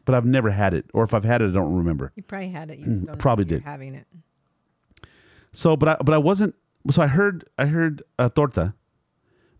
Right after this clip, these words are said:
Speaker 1: which, which I was not looking for. Like, if somebody said to me, "Hey, why don't you go down to the local store and get yourself a torta?" Not really.
Speaker 2: Mm.
Speaker 1: I'm not that guy. I don't really, you know, most tortas I've had, I just, yeah,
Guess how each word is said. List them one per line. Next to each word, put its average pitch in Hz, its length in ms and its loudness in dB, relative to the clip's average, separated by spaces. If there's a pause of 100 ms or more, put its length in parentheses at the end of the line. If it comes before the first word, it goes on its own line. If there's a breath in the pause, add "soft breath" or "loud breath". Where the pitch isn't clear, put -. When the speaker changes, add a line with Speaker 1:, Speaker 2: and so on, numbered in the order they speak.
(120)
Speaker 1:
which, 131 280 0
which 135 220 2
I 151 40 4
was 127 180 2
not 135 380 4
looking 117 300 2
for. - 240 -6 (480)
Like, 110 160 2
if 107 100 0
somebody 185 240 2
said 156 200 2
to 147 60 4
me, 135 100 4
"Hey, 135 280 2 (260 soft breath)
why 135 100 0
don't 123 100 -4
you 135 40 0
go 135 80 4
down 131 240 2
to 127 200 0
the 113 120 4
local 117 300 0
store 123 260 2
and 107 100 0
get 110 200 -2
yourself 107 240 2
a - 20 -2
torta?" 107 240 0
Not 135 300 0
really. 87 320 0 (300 soft breath)
Speaker 2:
Mm. 180 100 -10
Speaker 1:
I'm 113 60 4
not 135 260 0 (100)
that 113 180 0
guy. 92 280 -2 (260)
I - 60 -2
don't 117 140 0
really, 117 260 0
you 120 80 0
know, 87 160 0 (340 soft breath)
most 170 260 2
tortas 180 300 0
I've 147 80 2
had, 147 340 0
I - 80 -4
just, 180 220 -10
yeah, 226 320 -2